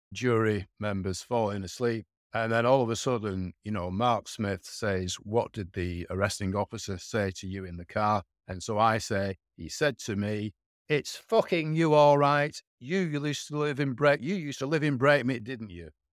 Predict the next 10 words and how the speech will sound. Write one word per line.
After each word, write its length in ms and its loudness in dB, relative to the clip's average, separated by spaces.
And 160 2
the 80 4
trial 480 6
judge, 580 -12
his 220 -4
head 420 2
jolted. 680 4
I, 100 0
I, 240 -2
I, 460 -6